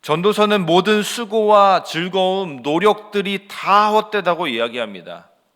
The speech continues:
그런데요, 한 가지를 강조하는데 그것은 하나님의 때입니다. 하나님이 지키지 아니하시면 모든 수고가 헛된 것이다라고 이야기합니다.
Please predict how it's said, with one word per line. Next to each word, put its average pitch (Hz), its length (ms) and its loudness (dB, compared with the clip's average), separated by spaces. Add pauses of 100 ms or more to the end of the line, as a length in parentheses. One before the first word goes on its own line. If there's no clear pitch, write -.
(580)
그런데요, 123 560 -6 (320)
한 247 420 -10
가지를 196 460 -2
강조하는데 123 920 -4 (240)
그것은 131 600 -10 (340)
하나님의 139 840 -6 (200)
때입니다. 90 1080 -14 (1200)
하나님이 233 640 0
지키지 208 580 -4
아니하시면 165 880 0 (280)
모든 185 480 0
수고가 208 600 0
헛된 220 680 -4
것이다라고 156 800 2
이야기합니다. 107 760 -8